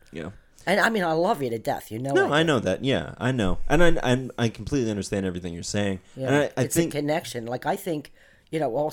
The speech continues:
Speaker 2: all kidding aside, you and I have a stronger bond than most,
Speaker 1: Well,
Speaker 2: most
Speaker 1: yeah.
Speaker 2: parents with their kids, you
Speaker 1: Well,
Speaker 2: know?
Speaker 1: and I think, I think, like, I think we've always respected each other as individuals.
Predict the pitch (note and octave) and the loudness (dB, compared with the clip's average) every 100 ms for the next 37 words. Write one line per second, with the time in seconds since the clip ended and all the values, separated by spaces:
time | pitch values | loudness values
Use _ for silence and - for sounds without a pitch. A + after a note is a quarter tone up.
0 | - - D3 - D3 B2+ - C#3 C3 C#3+ | -6 -6 -4 -6 -6 -6 -2 -2 -2 -4
1 | D#3+ C#3 D3 D3+ B2 A2+ - B2+ A#2+ A#2+ | -4 -4 -4 -4 -6 -8 -8 -6 -6 -6
2 | B2+ B2+ B2+ A#2 A#2 B2 - - _ _ | -4 -4 -4 -6 -8 -10 -12 -18 _ _
3 | _ - - - A3+ G#3+ D3+ - C3 A#2 | _ -20 -20 -2 2 4 4 2 0 -2
4 | - A2 F2+ F2 - E2+ D2 - F3 D3 | -10 -14 -14 -14 -12 -12 -8 0 2 4
5 | C3 C#3 D#3 D3 - - - A2+ - C3 | 2 0 -2 -4 -8 -20 -8 -6 -2 -2
6 | A#2+ - - - - - A2+ G#2+ F#2+ - | -2 -10 -12 -16 -14 -8 -2 0 0 -6
7 | _ _ - - D3 B2 G#2 G#2+ G2 G2 | _ _ -6 -2 0 2 6 6 6 2
8 | F#2 F#2+ - G#2+ G2+ G#2+ F#2+ F2 G#2 F#2 | -2 -6 -2 -2 -2 -2 -4 -2 -2 0
9 | F2+ F#2 F#2 F2 D#2 F2 - A1+ - | 0 -2 -4 -4 -4 -6 -6 -8 -12